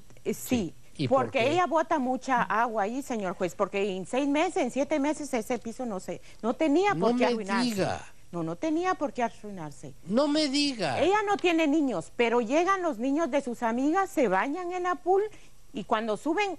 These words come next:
Speaker 1: no sé qué tanto hacen ahí, pero
Speaker 2: Bueno, ¿en, en qué piso está el apartamento de ella? En el
Speaker 1: En el
Speaker 2: prim-,
Speaker 1: segundo
Speaker 2: en el
Speaker 1: piso,
Speaker 2: segundo
Speaker 1: sí.
Speaker 2: piso,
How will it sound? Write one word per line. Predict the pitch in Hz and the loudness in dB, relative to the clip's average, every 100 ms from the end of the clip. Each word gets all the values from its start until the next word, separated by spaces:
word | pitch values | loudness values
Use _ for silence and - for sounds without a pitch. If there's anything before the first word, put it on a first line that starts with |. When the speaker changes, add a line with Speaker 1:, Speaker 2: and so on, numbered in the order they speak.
| - | -6
Speaker 1:
no | 208 | -6
sé | 240 277 | -4 -4
qué | 269 262 | -2 -2
tanto | 269 262 262 226 | 0 -2 0 2
hacen | 226 - 294 269 | 2 0 -2 0
ahí, | 226 285 - | 0 0 -2
pero | 240 170 - - - | -2 -4 -6 -18 -4
Speaker 2:
Bueno, | 180 233 190 - | 2 2 2 -2
¿en, | 175 165 | -2 0
en | 180 170 | -2 0
qué | 214 | -2
piso | 202 233 202 190 | -2 -4 -4 -4
está | - 202 | 0 2
el | |
apartamento | 180 151 143 160 151 160 165 151 | 2 0 -2 -2 0 0 2 4
de | 175 | 4
ella? | 170 123 | 4 2
En | 113 | 0
el | 151 | 2
Speaker 1:
En | 226 | 2
el | 202 | 2
Speaker 2:
prim-, | 139 | 2
Speaker 1:
segundo | 202 196 208 240 | -2 -2 -4 0
Speaker 2:
en | 151 | 2
el | 151 | 2
Speaker 1:
piso, | 131 | 2
Speaker 2:
segundo | 180 165 220 226 208 | 0 2 2 2 2
Speaker 1:
sí. | 202 | 0
Speaker 2:
piso, | - 226 226 - | -2 0 0 0